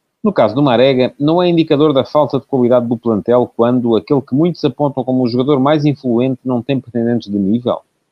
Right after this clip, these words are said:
Quanto ao Nakajima, tem alguma informação adicional sobre o assunto? Ora bem, vamos por partes, são casos diferentes.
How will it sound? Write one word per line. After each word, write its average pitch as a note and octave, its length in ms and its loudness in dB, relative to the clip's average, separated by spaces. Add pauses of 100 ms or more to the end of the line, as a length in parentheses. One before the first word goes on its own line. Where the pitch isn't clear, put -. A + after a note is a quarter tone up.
(440)
Quanto G#3 220 0
ao C3 60 0
Nakajima, B2+ 800 0
tem D#3 100 0
alguma C3+ 280 2
informação B2+ 460 -2
adicional A#2+ 500 0
sobre A#2+ 200 0
o G#2 80 2
assunto? B2+ 400 -4 (320)
Ora C3 160 0
bem, F2 140 -2 (640)
vamos F3 220 -2
por - 100 -20
partes, - 280 -2
são D3+ 100 -2
casos D#3 200 0
diferentes. B2 480 -2